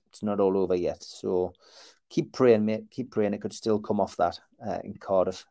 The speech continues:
uh, at the end of the year. Thanks for replying to me catching, uh, questions. Catch you in the week. Yeah, Mister Anderson, great. I'm gonna wrap this up as well. Mowbray will ensure that they're around mid-table. Yeah, this year could nick the playoffs in a couple of seasons. British Lion had a pint with a horse in the bar once. Rest in peace,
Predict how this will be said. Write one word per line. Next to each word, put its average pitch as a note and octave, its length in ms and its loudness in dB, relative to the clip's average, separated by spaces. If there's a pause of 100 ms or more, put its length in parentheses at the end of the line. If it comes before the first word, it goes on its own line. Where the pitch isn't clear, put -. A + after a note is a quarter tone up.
(160)
uh, F2 140 -4
at F2+ 100 -10
the G#2 80 -6
end F#2 140 -4
of F2+ 60 -6
the F2+ 100 0
year. E2+ 220 -2 (600)
Thanks E3 200 8
for D3+ 100 2
replying C3+ 300 10
to B2 40 -2
me A#2+ 60 4
catching, A2+ 400 0 (280)
uh, A2 100 2
questions. A2+ 400 2
Catch - 260 0
you A2 80 -2
in G#2+ 60 0
the G#2 60 0
week. G2+ 160 -2
Yeah, A#2 180 10
Mister A#2 260 4
Anderson, A2 340 2
great. G#2 280 2
I'm G#2 120 -2
gonna A2+ 140 4
wrap A2+ 180 6
this - 160 -6
up - 140 -4
as F#2 140 -8
well. A#2+ 420 8
Mowbray B2+ 540 6
will A2 180 6
ensure G#2+ 340 2
that F2+ 160 0
they're F2+ 200 4
around F#2 240 2
mid-table. G#2 680 0
Yeah, G#2+ 180 0
this G2 240 -6
year G2+ 200 2 (920)
could A#2+ 180 2
nick C3 160 -2
the - 80 -14
playoffs A2+ 420 6
in G#2+ 80 0
a G2+ 60 -4
couple - 200 -6
of - 60 -6
seasons. F#2 440 -8
British C#3+ 300 4
Lion B2+ 260 10
had A2 80 6
a A2 40 4
pint A#2+ 240 0
with G#2+ 80 2
a G2+ 60 4
horse A2 340 4
in G#2+ 60 -4
the G2+ 80 -4
bar G#2 260 8
once. G#2+ 400 -2
Rest - 260 -4
in G#2+ 60 -12
peace, - 280 -14